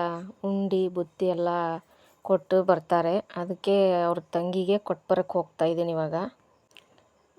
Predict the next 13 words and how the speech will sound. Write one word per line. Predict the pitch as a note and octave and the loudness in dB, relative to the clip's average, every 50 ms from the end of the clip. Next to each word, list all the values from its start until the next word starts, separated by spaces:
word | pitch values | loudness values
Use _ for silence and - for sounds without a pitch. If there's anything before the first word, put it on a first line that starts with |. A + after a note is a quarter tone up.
| - - | -10 -6
ನೋಡಿ, | G3 F#3+ F3+ F#3+ F#3+ F#3+ F#3 | -6 -4 -2 -2 -2 -2 -2
ಇದು | F#3 F#3+ G3 G3 | 0 0 0 0
ರೆಡಿಯಾಗಿದೆ. | F#3+ F3 F3 F#3 F#3 F#3+ F#3+ F#3+ F#3+ F#3 F#3 F3+ F3 F3 F3+ - - - - _ _ _ _ _ _ _ - | 0 -2 -2 0 0 2 2 2 2 0 0 0 0 0 -2 -4 -8 -16 -20 _ _ _ _ _ _ _ -10
ಬೇಗ | F#3+ F#3+ F#3 F#3 F#3 F#3 G3+ | -6 -2 -2 0 0 2 2
ಹೋಗಿ | G3 F#3 F#3+ F3+ F3+ F#3 F#3 F3 | 0 2 0 0 0 0 0 -2
ಬರೋಣ, | F#3 F3+ F3+ F3 F3 F3 E3+ E3+ G3 - _ _ _ _ _ _ _ _ _ _ _ - | -2 -2 -2 -2 -4 -4 -6 -8 -10 -14 _ _ _ _ _ _ _ _ _ _ _ -8
ಮಳೆ | F3 E3+ F3+ F#3 | -6 -2 -2 -2
ಬರ್ತಾ | F#3+ F#3+ F3 F3 - - F3+ | -2 -4 -6 -6 -6 -4 -4
ಇದೆ. | F3+ E3+ E3 D#3+ E3 F#3 - - - _ _ _ _ _ _ _ _ _ _ _ _ _ _ _ _ _ _ _ _ _ _ _ _ _ _ _ _ _ _ _ _ _ _ _ _ _ _ _ _ _ _ _ _ _ _ _ - | -4 -2 -4 -4 -6 -6 -8 -12 -20 _ _ _ _ _ _ _ _ _ _ _ _ _ _ _ _ _ _ _ _ _ _ _ _ _ _ _ _ _ _ _ _ _ _ _ _ _ _ _ _ _ _ _ _ _ _ _ -4
ಇವತ್ತು | G#3 F#3+ G3 F#3+ F#3+ _ | -2 0 0 -2 -2 _
ತಿಂಡಿ | - G3+ F#3+ F#3 G3+ G3+ | -6 -6 -2 -2 -2 -2
ತಿಂದ್ಬಿಟ್ಟು | - - G3+ F#3 F#3 F3+ F#3+ F#3+ - - | -2 -4 -4 -4 -2 -4 -6 -6 -6 -8
ಹೋಗೋಣ. | - F#3+ F3+ F3 F3+ F3+ E3+ | -6 -4 -2 -2 -2 -4 -4